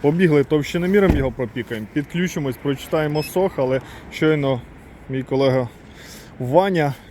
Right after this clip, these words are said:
підключався, читав при мені, е, то сто відсотків. Так, вісімдесят шість, дев'яносто три, вісімдесят чотири, вісімдесят шість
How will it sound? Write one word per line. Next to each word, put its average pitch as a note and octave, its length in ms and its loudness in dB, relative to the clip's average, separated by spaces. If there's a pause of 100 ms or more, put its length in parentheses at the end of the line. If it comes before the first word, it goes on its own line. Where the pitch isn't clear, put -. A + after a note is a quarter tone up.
підключався, D3+ 640 0
читав D#3 480 0 (380)
при C3+ 120 -4
мені, C#3 340 -2 (840)
е, A#2+ 300 -4
то B2+ 240 -4
сто - 240 -2
відсотків. B2 540 -6 (420)
Так, A2 220 -8
вісімдесят D#3 600 -4
шість, - 380 -12 (580)
дев'яносто D3 540 -4
три, A2 260 -10 (1080)
вісімдесят C#3 580 -6
чотири, A2 400 -8 (800)
вісімдесят D3 720 -2
шість - 300 -8